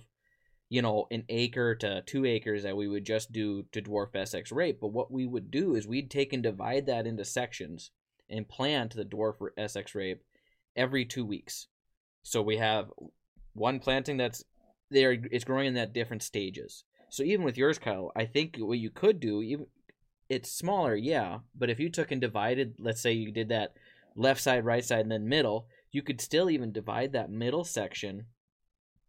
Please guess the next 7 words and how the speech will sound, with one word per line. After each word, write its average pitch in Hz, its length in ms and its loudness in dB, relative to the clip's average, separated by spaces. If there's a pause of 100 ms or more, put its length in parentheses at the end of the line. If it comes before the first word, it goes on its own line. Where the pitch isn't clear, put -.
(160)
into 127 640 2
three 120 500 -2
sections, 170 760 -2
maybe 120 280 0
four, 127 520 0 (460)
and 120 220 0
do 120 460 2